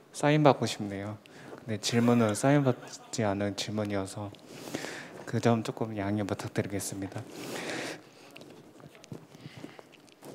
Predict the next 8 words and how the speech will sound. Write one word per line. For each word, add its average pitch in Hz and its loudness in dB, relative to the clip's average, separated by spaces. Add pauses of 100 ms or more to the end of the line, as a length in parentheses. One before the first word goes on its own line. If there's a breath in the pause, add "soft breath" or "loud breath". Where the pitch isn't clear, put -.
(2500)
아, 117 4 (680)
다시 135 6
해야 120 10
할까요? 101 0 (920)
<laughs> - -14
아, 107 4
네. 101 0 (580 loud breath)
그, 135 10